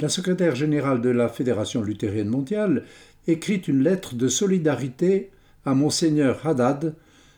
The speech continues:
dans un contexte d'escalade du conflit au Moyen-Orient. « Nous sommes solidaires avec vous,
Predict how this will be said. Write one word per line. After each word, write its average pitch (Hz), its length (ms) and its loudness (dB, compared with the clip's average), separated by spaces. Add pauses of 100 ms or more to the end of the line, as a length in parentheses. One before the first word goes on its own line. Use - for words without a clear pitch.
(160)
dans 131 320 0
un 135 60 2
contexte 156 640 -4
d'escalade 143 760 0
du 110 280 0
conflit 170 680 -2
au 131 120 0
Moyen-Orient. « 113 760 2 (1500)
Nous 165 80 0
sommes 196 260 0
solidaires 190 640 0
avec 147 380 0
vous, 127 340 0